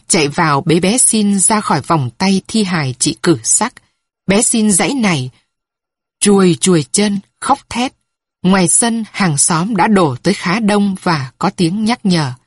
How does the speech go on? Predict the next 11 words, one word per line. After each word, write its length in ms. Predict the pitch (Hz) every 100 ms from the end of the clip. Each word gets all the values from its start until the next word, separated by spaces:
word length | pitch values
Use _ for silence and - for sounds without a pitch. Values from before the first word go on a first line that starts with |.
| _ _ _ -
"Khóc 200 | - 269
khẽ 300 | - 196 196 -
thôi, 340 | 202 202 196 - _ _
luật 220 | 180 185
lệ 160 | 185 - -
cấm 340 | 180 208 277
mọi 180 | 196 -
tiếng 240 | 190 247
động 240 | 202 170 170
mạnh 160 | 160 -
đó, 320 | 165 180